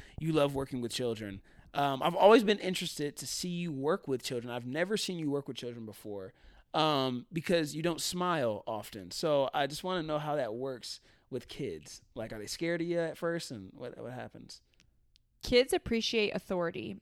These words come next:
Speaker 2: So
Speaker 1: Mm.
Speaker 2: something that you'll notice is children often favor their parents, uh, of course, but then dad tends to win
Speaker 1: Mm.
Speaker 2: because I think they appreciate that someone isn't, like, squeaking in their face like they're a little puppy.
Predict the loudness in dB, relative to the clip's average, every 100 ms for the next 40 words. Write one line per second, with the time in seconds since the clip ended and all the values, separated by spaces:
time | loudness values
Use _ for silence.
0 | -6 0 2 2 0 -2 -2 -2 0 0
1 | 0 -2 -4 -8 -6 -6 -4 -4 -2 -2
2 | -4 -6 -6 -8 -8 -2 0 0 -2 -2
3 | -6 -2 0 0 -2 -2 -4 -10 -14 -14
4 | -14 _ _ _ -4 -2 -4 -6 -6 -2
5 | 0 -2 -4 -6 -4 -2 -4 0 0 0
6 | -4 _ _ _ _ -8 -8 -6 -8 -8
7 | -6 -6 -8 -10 -10 -10 -10 -14 _ -8
8 | -2 0 0 0 -2 -4 -6 0 2 2
9 | -2 -6 -2 0 0 -2 -6 -4 -4 -2
10 | -4 -8 -8 -10 -12 -16 -14 -8 -8 -6
11 | -6 -4 -4 -6 -4 -4 -4 -6 -8 -8
12 | -8 -6 -6 -8 -8 -8 -8 -12 _ _
13 | _ _ _ -20 _ _ _ _ -12 -8
14 | -8 -8